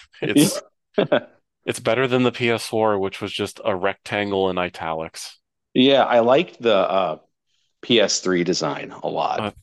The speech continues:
Speaker 1: uh, the s-, the sleek George Foreman grill.
Speaker 2: That's right. It felt like a big, fancy V C R. I like that. It was, like,
Speaker 1: Uh,
Speaker 2: big and bulky.
Speaker 1: yeah, it's, uh, it's, uh,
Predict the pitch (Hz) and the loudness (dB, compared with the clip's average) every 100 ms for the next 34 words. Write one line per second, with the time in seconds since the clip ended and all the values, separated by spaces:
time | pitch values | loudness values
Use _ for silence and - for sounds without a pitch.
0 | - 110 98 87 - - - 110 - - | -4 -2 -2 -4 -6 -8 -10 -10 -10 -4
1 | 110 110 - 107 107 101 - 113 120 98 | -4 -4 -6 -2 -2 -4 -6 -4 -2 -2
2 | 90 90 80 80 - _ _ _ 101 101 | -4 -2 -2 -4 -10 _ _ _ 0 2
3 | 107 107 117 95 - - 127 131 131 123 | 4 6 6 4 0 0 4 4 2 0
4 | - 104 104 104 - - 98 95 - 104 | 2 2 2 0 -6 -2 0 -2 -2 -2
5 | 92 82 80 90 - 92 76 76 76 - | 0 -2 -4 -6 -4 -2 0 2 2 -2
6 | - - 82 82 80 - - - _ 107 | -8 -12 -4 -2 -2 -4 -4 -6 _ -2
7 | 90 95 - 85 90 80 82 73 - 82 | 0 0 2 2 2 2 0 -2 -4 -4
8 | 85 - - _ _ - 104 107 90 76 | -4 -8 -20 _ _ -12 -2 0 2 2
9 | 90 95 - - 98 90 87 85 82 78 | 2 0 -4 -10 -4 -2 -2 -2 -4 -8
10 | _ _ _ - - - 98 92 92 | _ _ _ -18 -14 -6 -2 0 -2